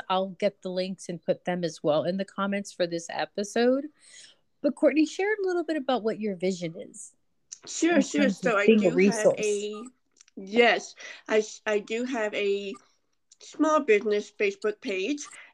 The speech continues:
Speaker 2: and my vision is to truly be a consultant, an advocate, an educator of all things, uh, in the special education world for parents,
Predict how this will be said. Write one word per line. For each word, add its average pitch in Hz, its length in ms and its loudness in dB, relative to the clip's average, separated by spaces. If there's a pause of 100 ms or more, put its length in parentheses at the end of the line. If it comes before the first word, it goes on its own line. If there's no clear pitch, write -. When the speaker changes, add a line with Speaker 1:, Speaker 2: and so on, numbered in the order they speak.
(120)
Speaker 2:
and 220 520 -2
my 247 440 -4
vision 202 560 -6
is 202 320 -4
to - 180 -12
truly 226 800 -4 (1200)
be 214 600 -4
a 202 60 -2
consultant, 240 920 4
an 202 120 2 (160)
advocate, 226 640 0 (380)
an 208 140 -6
educator 208 840 -4
of 208 100 -10 (100)
all 208 300 -6
things, 202 640 -6 (500)
uh, 214 160 -4
in 220 140 2
the 208 80 2
special 208 380 -2
education 196 540 -6
world 185 320 -4
for 202 100 -4
parents, 196 880 -6